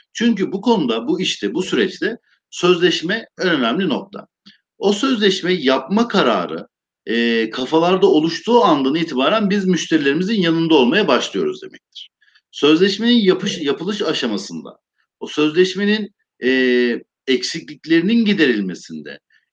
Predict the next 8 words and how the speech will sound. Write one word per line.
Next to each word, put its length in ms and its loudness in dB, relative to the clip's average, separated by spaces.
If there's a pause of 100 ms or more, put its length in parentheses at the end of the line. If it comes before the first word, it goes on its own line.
ilgili 500 -2
revizyonların 680 2
yapılmasında 960 -2 (480)
direkt 380 4
aktif 500 -2
rol 160 6
alıyoruz. 560 -4 (500)
Sonrasında, 880 0